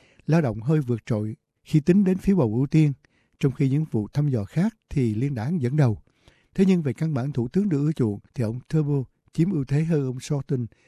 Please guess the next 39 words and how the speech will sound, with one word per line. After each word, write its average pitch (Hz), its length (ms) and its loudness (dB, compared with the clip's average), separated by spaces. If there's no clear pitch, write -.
và 123 100 0
nhiều 131 240 2
người 131 160 0
nghĩ 123 160 0
rằng 156 220 0
liên 156 200 2
đảng 123 220 -4
gồm 131 220 -2
tự 117 160 -4
do 139 260 0
và 113 300 -4
quốc 180 180 -4
gia 151 240 2
sẽ - 260 -8
thắng 175 300 -4
chứ 175 100 -2
không 165 60 -2
phải 143 140 -6
là 127 120 -2
lao 113 180 -4
động. 101 180 -6
Tiên 147 120 2
đảng 120 180 -4
hiện 127 220 -6
nắm 160 140 -2
giữ 135 260 -4
đa 127 200 -2
số 143 220 -4
hai 156 140 0
mươi 123 60 -2
mốt 156 200 0
ghế 160 260 4
ở 107 160 -6
Hạ 113 200 -4
viện. 104 240 -4
Nếu 185 140 2
Liên 185 160 0
đảng 135 200 -6
thắng, 190 240 -2